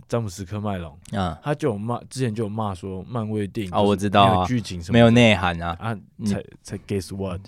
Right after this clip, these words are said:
Speaker 1: 因为大家，大家很多，也很多人在讲。
Speaker 2: 对啊。
Speaker 1: 然后 guess what？他直接拍一个就是，<laughs> Damn！但我觉得他就是，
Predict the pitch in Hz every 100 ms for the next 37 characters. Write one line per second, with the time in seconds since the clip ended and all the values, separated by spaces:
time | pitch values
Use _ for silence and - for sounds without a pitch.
0 | - _ 139 220 226 208 175 170 185 165
1 | 156 - 113 107 135 131 131 123 113 104
2 | 107 92 92 92 - - - 127 135 -
3 | _ 113 104 - 98 - 113 117 107 -
4 | 101 104 98 90 101 - 107 - - -
5 | _ - _ - 92 101 98 98 90 90
6 | _ - 143 160 131 - - _ - 214
7 | 139 123 120 127 127 135 120 156 151